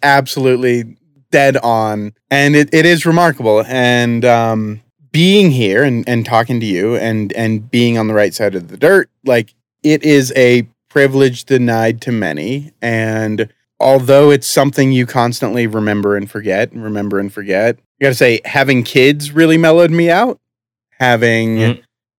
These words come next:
Speaker 1: uh, dealing with health stuff really mellowed me out. Like, it, it's amazing how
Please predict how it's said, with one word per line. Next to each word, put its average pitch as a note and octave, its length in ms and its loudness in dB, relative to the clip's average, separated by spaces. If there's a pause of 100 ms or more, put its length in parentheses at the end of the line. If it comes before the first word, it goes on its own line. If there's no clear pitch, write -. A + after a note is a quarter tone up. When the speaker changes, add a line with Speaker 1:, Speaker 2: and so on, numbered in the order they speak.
(160)
Speaker 1:
uh, G#2+ 440 4 (160)
dealing A2+ 280 0
with G2 100 -10
health D3 240 2
stuff F3 400 2
really E3 180 4
mellowed D#3+ 320 4
me E3 120 2
out. E3+ 120 2
Like, C#3 140 2
it, B2+ 240 0
it's C#3 280 0
amazing E3 460 2
how C3 340 2